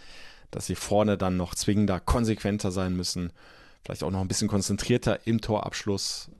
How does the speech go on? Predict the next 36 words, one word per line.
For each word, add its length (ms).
in 80
der 100
einen 140
oder 160
anderen 300
Situation, 560
dann 140
nicht 160
zu 160
hektisch 420
werden. 300
Aber 220
hey, 260
wenn 200
alles 240
klappen 280
würde, 440
würde 260
der 160
F 100
C 440
jetzt, 360
äh, 120
vermutlich, 800
äh, 160
nicht 240
nur 400
auf, 340
nur 360
in 120
Anführungsstrichen, 680
auf 160
Tabellenplatz 600
neun 160
stehen, 320
sondern 380